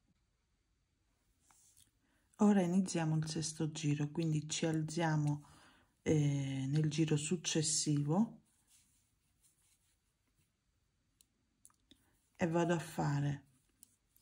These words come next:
ehm, sessantanove punti alti più una tripla diminuzione alla fine. Nel settimo giro faccio una catenella,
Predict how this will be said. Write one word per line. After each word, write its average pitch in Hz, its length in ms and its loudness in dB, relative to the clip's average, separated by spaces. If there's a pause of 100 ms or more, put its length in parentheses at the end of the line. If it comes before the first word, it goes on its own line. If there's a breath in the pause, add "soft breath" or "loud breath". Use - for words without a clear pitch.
(800 loud breath)
ehm, 156 1080 0
sessantanove 170 1160 0
punti 160 560 0
alti 151 460 -2
più 196 320 0
una 170 340 -2
tripla 165 520 -2
diminuzione 160 1160 2
alla 160 300 -2
fine. 151 600 -4 (1600 loud breath)
Nel 185 220 2
settimo 208 560 0
giro 160 600 -2
faccio - 420 -6
una 165 160 -4
catenella, 156 680 -4